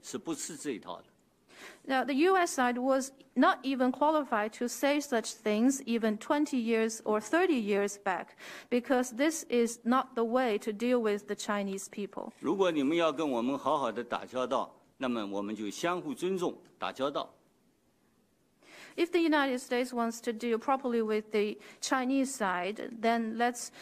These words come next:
Speaker 2: follow the necessary protocols and, uh, do things the right way.
Speaker 1: 合作对双方有利。
Speaker 2: Cooperation benefits both sides.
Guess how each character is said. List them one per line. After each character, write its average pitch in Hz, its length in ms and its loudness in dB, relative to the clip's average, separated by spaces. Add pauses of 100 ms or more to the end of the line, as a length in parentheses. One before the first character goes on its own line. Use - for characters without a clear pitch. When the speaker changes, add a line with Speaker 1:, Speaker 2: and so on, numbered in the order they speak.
(160)
Speaker 2:
follow 220 600 2
the 208 160 -4
necessary 220 520 0
protocols 208 760 -2
and, 208 440 -2
uh, 202 300 2 (120)
do 247 260 0 (120)
things 226 260 0
the 226 100 2
right 269 300 2
way. 196 220 -8 (640)
Speaker 1:
合 143 240 2
作 185 360 2
对 156 140 2
双 165 240 0
方 160 160 0
有 107 160 -2
利。 123 260 -4 (920)
Speaker 2:
Cooperation 294 800 2
benefits 240 600 0
both 247 320 2
sides. - 640 -4